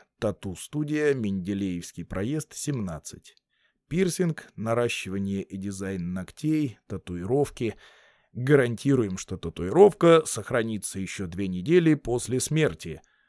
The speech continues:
Подбор индивидуального эскиза, полная цветовая гамма — Эксклюзивное исполнение, производство временных красок для имитации татуировки, наносится на кожу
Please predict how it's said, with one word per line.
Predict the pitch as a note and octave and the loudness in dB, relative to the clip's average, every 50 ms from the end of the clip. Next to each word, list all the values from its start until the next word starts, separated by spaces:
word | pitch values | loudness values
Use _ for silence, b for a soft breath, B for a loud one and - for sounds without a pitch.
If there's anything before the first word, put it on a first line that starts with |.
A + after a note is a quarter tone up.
| _ _ _ _ _ _ _ | _ _ _ _ _ _ _
Подбор | - A#2+ G#2 G#2+ A#2 C3 C#3 C3 A#2+ | -2 -2 -2 -2 2 4 4 4 4
индивидуального | G#2+ G2+ G#2 G#2 G#2 G2+ A2+ A2+ G#2 F2+ E2+ E2+ E2+ E2+ | 2 -2 -4 -6 -4 -4 -2 -2 -2 -4 -4 -6 -6 -8
эскиза, | E2 - - - - E3+ F#3+ F#3 E3+ F3 E3 D#3 | -8 -8 -10 -6 -4 -4 -2 0 2 2 2 2
полная | - - - D#3+ D#3 D3 C3+ B2+ A#2+ A#2 A2 G#2+ G2+ | 2 0 2 4 4 4 4 2 0 -4 -6 -8 -8
цветовая | - - G2 F#2+ - F2+ F#2 F2+ F2 E2+ | -8 -8 -8 -8 -6 -6 -6 -6 -8 -4
гамма — | F2+ B2 D3 E3 E3+ E3 E3 D#3+ D#3+ D3 - b b b b b b _ _ - | 0 2 2 4 4 2 2 4 4 2 2 b b b b b b _ _ 0
Эксклюзивное | D#3 C3+ - - - - B2+ C3+ C#3 B2+ B2+ C3+ C3 A#2+ A2+ G#2+ G2+ G2 F#2+ F#2+ - - | 2 2 0 -2 -2 2 2 4 4 4 2 0 0 0 0 -2 -4 -4 -6 -8 -10 -10
исполнение, | F#2+ F#2+ - - - G#2 G#2+ A2+ C3 D#3 F3+ F#3 E3+ E3+ E3 D#3+ D#3 C#3+ B2 - _ _ _ _ - | -12 -14 -10 -6 -4 -4 -2 -2 -2 0 0 0 0 0 0 0 0 -2 -4 -8 _ _ _ _ -4
производство | - C3 C3 B2+ A2 A#2+ B2 A#2+ - - - B2 A2 | 0 2 2 2 2 0 -2 -2 -4 -4 -4 -2 0
временных | A2+ A#2+ A#2+ A2+ A2+ G#2 G#2+ - - | 0 0 0 0 -2 -4 -6 -8 -8
красок | - G#2+ A2 G#2+ - - G2+ F#2 F#2+ | -4 -2 -2 -2 -2 -4 -6 -8 -6
для | G2+ G#2 G#2+ | -6 -4 -4
имитации | G#2 G#2 G2+ - - G#2 F#2+ - - - F#2+ F#2 | -4 -4 -4 -4 -4 -4 -4 -6 -8 -10 -10 -10
татуировки, | - F#2 E2 - F#2 F#2+ G#2 C#3 F3 F#3 - - - F3 | -10 -10 -10 -8 -6 -4 0 2 2 0 0 -2 -2 -2
наносится | E3 E3 D#3 C3 A2 G2 F#2 G#2 C3 C3 A#2 - - G2 - - F#2 | -2 0 -2 -2 -2 -4 -4 -2 -4 -4 -4 -6 -10 -12 -12 -10 -10
на | F2 F2 E2+ E2 | -8 -10 -10 -6
кожу | - D#3+ F3 E3+ D#3 E3 D#3 C#3 B2 | -2 -2 0 0 0 -2 -4 -6 -8